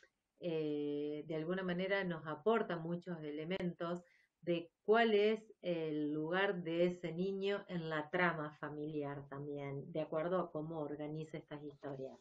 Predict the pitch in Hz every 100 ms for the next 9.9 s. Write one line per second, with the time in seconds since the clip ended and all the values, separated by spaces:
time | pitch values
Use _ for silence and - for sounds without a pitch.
0 | _ - - - - 170 175 156 143 -
1 | 170 175 165 156 165 165 165 170 143 143
2 | 156 147 147 147 147 147 147 156 143 139
3 | 139 - _ _ - 131 - - _ _
4 | - 139 143 151 160 156 165 160 175 165
5 | 170 170 160 156 156 156 156 160 147 151
6 | 156 147 143 143 143 143 156 170 170 165
7 | 170 165 165 165 - 180 180 160 143 147
8 | 160 160 151 156 151 151 165 175 170 170
9 | 160 202 180 - 147 156 202 208 190